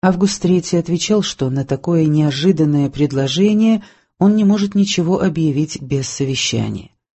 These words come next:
Вслед за этим донесением Гросса пришло другое, от девятнадцатого августа, что прусское войско уже в Саксонии, захватывает замки, арсеналы, магазины,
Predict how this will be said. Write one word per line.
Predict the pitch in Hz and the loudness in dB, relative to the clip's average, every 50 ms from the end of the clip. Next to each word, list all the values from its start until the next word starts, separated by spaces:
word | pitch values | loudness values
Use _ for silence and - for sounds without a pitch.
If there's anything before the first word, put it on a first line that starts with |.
| _ _ _ _ _ _ _ _ _ _ _ _ _ _ _ _ _ | _ _ _ _ _ _ _ _ _ _ _ _ _ _ _ _ _
Вслед | - - - 240 262 | -4 0 2 2 4
за | 226 233 247 | 4 4 4
этим | 262 254 247 - 233 214 | 4 4 4 2 2 4
донесением | 202 214 202 208 196 202 - 277 277 226 175 147 131 127 117 | 4 4 4 4 2 2 0 0 2 2 2 2 0 0 0
Гросса | 135 151 196 226 220 - - 254 | 2 2 2 2 0 0 -2 -2
пришло | 240 - 175 170 - - 160 165 170 | -2 -2 -4 -4 -4 -2 -2 -2 -2
другое, | 160 170 175 151 127 127 127 127 117 113 113 113 - _ _ _ | 0 -2 -2 -2 -2 -2 -2 -2 -2 -2 -4 -6 -10 _ _ _
от | - 151 131 | -4 -4 -2
девятнадцатого | 131 127 127 123 - - 135 175 202 202 - 208 202 202 180 190 - - | -2 -4 -4 -4 -4 0 0 2 2 0 -2 -4 -4 -2 -2 -2 -2 -2
августа, | 131 123 117 - - 117 - - - 113 - - - _ _ _ _ _ _ _ _ _ | -4 -6 -6 -6 -8 -10 -10 -10 -8 -10 -10 -10 -14 _ _ _ _ _ _ _ _ _
что | - - - 233 233 | -14 -4 -2 -2 -2
прусское | 226 196 170 147 127 - - 147 139 135 | 0 -2 -2 -2 -4 -4 -2 -2 0 0
войско | 123 139 185 226 226 - - - | 0 2 2 2 0 -2 -2 -2
уже | 196 165 139 135 135 160 | -2 -2 0 0 -2 -2
в | 156 | -2
Саксонии, | - - 123 - - - - 123 120 113 113 107 95 110 - _ _ _ _ _ _ - | -4 -6 -8 -6 -8 -6 -6 -4 -4 -4 -4 -6 -6 -10 -12 _ _ _ _ _ _ -4
захватывает | 127 151 147 - 139 135 131 - 123 117 127 110 117 127 | -2 -2 -2 0 0 0 0 -2 -2 -4 -4 -6 -4 -2
замки, | 131 160 185 196 202 202 - 214 214 202 - _ _ _ | 0 2 2 2 2 0 -2 -2 -4 -4 -6 _ _ _
арсеналы, | - 117 117 - - 123 120 135 180 202 202 208 202 196 - | -6 -6 -4 -4 -4 -2 0 2 2 2 2 0 -2 -4 -4
магазины, | - 131 120 - 120 113 113 151 190 196 202 202 196 202 | -4 -4 -2 -2 -4 -2 0 2 4 4 4 2 0 -2